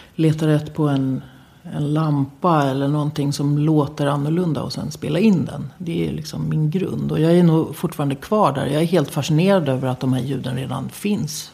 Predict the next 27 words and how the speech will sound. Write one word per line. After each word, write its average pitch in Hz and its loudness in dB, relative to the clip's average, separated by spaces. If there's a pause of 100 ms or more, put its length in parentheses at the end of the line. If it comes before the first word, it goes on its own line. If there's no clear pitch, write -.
Och 156 -8
att 135 -8
jag 143 -4
inte 143 -10
behöver 131 -8 (680)
bygga 156 2
den 202 6
här 131 2
lådan 120 -6
för - -16
att - -18
det, 151 -12 (200)
för - -18
att - -16
jag 151 -12
ska 147 -12
hitta - -14
dem. - -12 (840)
När 208 2
jag 190 6
lyssnar 233 4
på 262 4
musik 160 2
idag 147 -2
och 170 -2
man 170 0
hör, 156 4